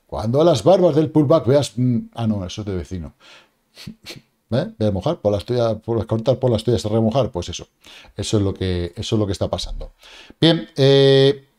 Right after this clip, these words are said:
¿qué pasa más preocupante, vale? Un dato más preocupante que es el del total market. Como ya vimos, esta mañana estaba haciendo pullback y se va para abajo. Es decir, el pullback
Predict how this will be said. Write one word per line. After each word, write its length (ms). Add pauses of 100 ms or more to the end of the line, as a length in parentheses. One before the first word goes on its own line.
(180)
¿qué 140
pasa 600
más 300
preocupante, 600
vale? 380
Un 120
dato 260
más 320
preocupante 560
que 80
es 100
el 80
del 140
total 260
market. 380 (400)
Como 200
ya 140
vimos, 340
esta 160
mañana 300
estaba 220
haciendo 240
pullback 440 (360)
y 220
se 180
va 180
para 140
abajo. 300
Es 80
decir, 280
el 80
pullback 400